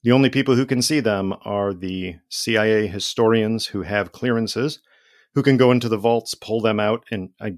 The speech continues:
mean that, I mean, the physical old copies are there, can pull them out and look at them in order to answer classified questions from a C I A director or from the White House about something in the past intelligence world.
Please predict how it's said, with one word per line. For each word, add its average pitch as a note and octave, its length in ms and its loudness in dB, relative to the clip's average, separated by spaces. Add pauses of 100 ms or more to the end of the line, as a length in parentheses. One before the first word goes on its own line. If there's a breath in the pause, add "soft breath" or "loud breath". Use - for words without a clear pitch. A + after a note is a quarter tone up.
mean A#2 260 2
that, G2 200 -4
I G#2 60 -8
mean, F#2 180 -8
the F2+ 100 -8
physical G#2 640 -4
old A2+ 320 -2
copies G2+ 480 -6
are F#2 220 -8
there, F#2+ 460 -4 (360)
can A2+ 160 -2
pull C3 220 0
them A2+ 160 4
out A2 180 2
and G2+ 140 -2
look A#2+ 160 2
at - 140 -4
them G2 340 -6 (120)
in G#2+ 140 -4
order G#2 180 0
to G#2 160 -6
answer G2+ 540 -4 (140)
classified G#2+ 520 -4
questions G2 540 -4
from G2+ 500 -6 (200)
a G2 220 -4
C G#2 200 -4
I G2 100 0
A G2+ 140 -2
director G2 500 -4
or G2 180 -4
from F#2 180 -8
the F2+ 80 -6
White A#2 200 0
House - 360 -10 (100)
about F#2+ 300 -6
something G2+ 420 -4
in F#2 120 -6
the F2+ 60 -6
past - 440 -10
intelligence F#2 840 -10 (260)
world. F#2+ 420 -6